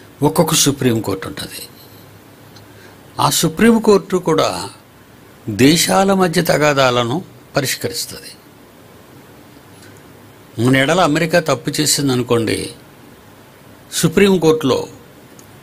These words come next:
సుప్రీం కోర్టు అంటే వరల్డ్ సుప్రీం కోర్టు, ప్రపంచ న్యాయ వ్యవస్థ, అక్కడ మనం కేసు వేయాలి. అప్పుడు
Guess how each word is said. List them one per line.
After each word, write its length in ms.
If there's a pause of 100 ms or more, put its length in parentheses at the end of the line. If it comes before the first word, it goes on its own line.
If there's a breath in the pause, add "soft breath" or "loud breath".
(220)
సుప్రీం 460
కోర్టు 240
అంటే 140
వరల్డ్ 560
సుప్రీం 440
కోర్టు, 400 (2000 loud breath)
ప్రపంచ 480
న్యాయ 360
వ్యవస్థ, 420 (880)
అక్కడ 280
మనం 320 (420)
కేసు 280
వేయాలి. 380 (1600 loud breath)
అప్పుడు 540